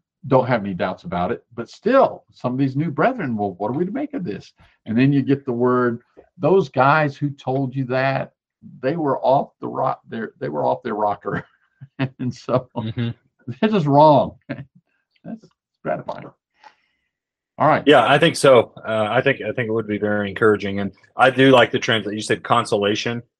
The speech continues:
Speaker 2: Is that what it
Speaker 1: Uh-huh.
Speaker 2: said?
Speaker 1: Yeah.
Speaker 2: Yeah, I like that. I would be very consoled by that. I, you know, I'm saved. <laughs> Uh,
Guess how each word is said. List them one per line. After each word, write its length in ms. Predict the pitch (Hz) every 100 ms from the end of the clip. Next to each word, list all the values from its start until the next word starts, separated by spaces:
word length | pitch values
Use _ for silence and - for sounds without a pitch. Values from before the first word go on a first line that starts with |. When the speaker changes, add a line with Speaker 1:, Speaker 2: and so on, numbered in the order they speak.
| _
Speaker 2:
Is 120 | 101
that 80 | 110
what 80 | 110
it 20 | 131
Speaker 1:
Uh-huh. 80 |
Speaker 2:
said? 240 | 131 113 110 _ _ _ _ _ _ -
Speaker 1:
Yeah. 220 | 107 85 -
Speaker 2:
Yeah, 200 | 104 101
I 140 | 87 110
like 220 | 117 117
that. 160 | 95 98
I 160 | 101
would 160 | 113 101
be 100 | 107
very 200 | 107 113
consoled 480 | 120 107 - 127 -
by 160 | 95 90
that. 300 | 87 82 -
I, 80 | 87
you 140 | 92
know, 200 | 90 87 _ -
I'm 180 | 92
saved. 520 | 92 117 107 82 82 -
<laughs> 60 | - _ -
Uh, 180 | 92